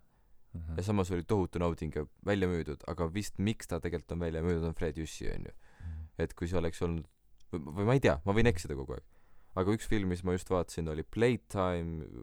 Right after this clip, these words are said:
Speaker 2: seitsekümmend aastal vist tehtud, kui ma ei eksi, või isegi varem, mis on, äh, räägib, äh, tegelikult räägib, mi-, vähemalt mulle tundus, mu-, minu tõlgendamisviis on see, et ta räägib loo-, lugu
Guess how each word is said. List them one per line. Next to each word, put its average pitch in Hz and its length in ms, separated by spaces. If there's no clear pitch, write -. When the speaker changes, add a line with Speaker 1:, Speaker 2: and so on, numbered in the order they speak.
Speaker 2:
seitsekümmend 80 640
aastal 73 440
vist 69 200
tehtud, - 380
kui 71 100
ma 73 80
ei 73 60
eksi, - 180
või 80 60
isegi 85 200
varem, 85 400
mis - 280
on, 85 260
äh, 82 400
räägib, 90 560
äh, 80 500
tegelikult 101 560
räägib, 90 260
mi-, 90 120
vähemalt 92 380
mulle 92 220
tundus, 85 280
mu-, 87 120
minu 80 160
tõlgendamisviis 73 720
on 76 80
see, 85 160
et - 280
ta 90 140
räägib 87 320
loo-, 104 240
lugu 92 380